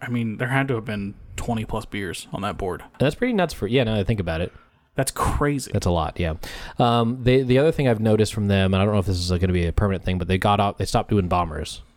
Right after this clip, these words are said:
Speaker 2: They're only doing six packs of their
Speaker 1: They're doing six and fours, yeah.
Speaker 2: six, yeah, and can, yeah, like cans,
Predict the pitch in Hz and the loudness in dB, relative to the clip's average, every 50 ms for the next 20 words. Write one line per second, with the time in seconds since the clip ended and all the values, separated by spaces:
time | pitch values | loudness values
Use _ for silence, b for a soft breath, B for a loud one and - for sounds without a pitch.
0 | _ - - 123 117 107 110 117 120 120 117 113 104 98 - - 107 101 - - | _ -4 0 2 2 4 4 4 4 4 4 2 0 0 0 0 0 0 2 2
1 | - 98 92 87 - - - 90 80 85 85 85 85 80 80 78 78 - - - | 2 2 2 0 -2 -4 -4 -4 -2 0 0 2 2 2 0 0 -2 -4 -6 -4
2 | - 143 139 143 139 131 123 - 156 - - 127 113 - 117 104 78 73 - - | -2 0 2 2 2 2 2 0 -2 -2 -2 -6 -8 -6 -8 -8 -8 -8 -12 -12
3 | - - - - - 110 104 - 120 113 92 87 - - 95 90 104 - - 95 | -10 -10 -8 -4 -2 -4 -2 0 2 2 2 0 0 -2 0 0 0 2 0 0
4 | 78 69 73 82 92 82 76 78 80 80 - - - 90 78 78 - | -2 -4 -6 -6 -4 -4 -2 -2 -4 -6 -6 -4 -4 -4 -4 -4 -6